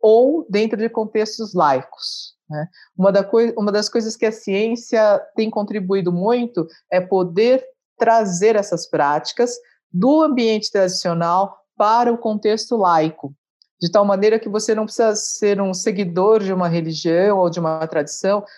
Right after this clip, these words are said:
para praticar meditação, né? É, e você pode praticar com confiança, porque você vê tantas informações hoje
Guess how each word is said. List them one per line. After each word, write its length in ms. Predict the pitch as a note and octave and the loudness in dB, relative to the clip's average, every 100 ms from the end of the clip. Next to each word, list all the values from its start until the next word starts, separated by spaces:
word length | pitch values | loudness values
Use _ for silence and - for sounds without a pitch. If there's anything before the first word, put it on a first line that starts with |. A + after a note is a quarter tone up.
| - | -4
para 160 | C#4 E4 | -2 0
praticar 440 | E4+ - - G#3+ | 0 -2 0 0
meditação, 600 | G3+ F3 - D3+ - A2+ _ _ _ _ _ | 0 -4 -6 -8 -8 -8 _ _ _ _ _
né? 240 | D3 D3+ E3 _ _ _ - | -8 -6 -6 _ _ _ -4
É, 400 | D#3 D3+ C#3+ D3 F3+ | -2 0 0 0 0
e 40 | |
você 240 | F#3 G3+ | 0 -2
pode 240 | A3 A3 A3 | 0 0 0
praticar 460 | G#3+ G#3 - G#3+ | -4 -4 -2 -2
com 180 | G#3+ A#3+ | -2 -6
confiança, 680 | A#3 A#3+ A#3 B3+ A3 A3 A3 | 0 -2 -2 -2 0 -2 -4
porque 260 | F3 F3+ F3 | -6 -6 -4
você 280 | F3 F3+ G3 | -4 -2 -2
vê 280 | G3 F#3+ - - | -2 -4 -6 0
tantas 400 | A3 C4+ A3 G#3 | 0 2 -2 -2
informações 760 | F#3 G3+ F3+ F3+ G#3 F#3+ F3 | -4 -2 -2 -2 -2 -4 -2
hoje 400 | F#3 G3+ F#3 D#3 | 0 0 0 -4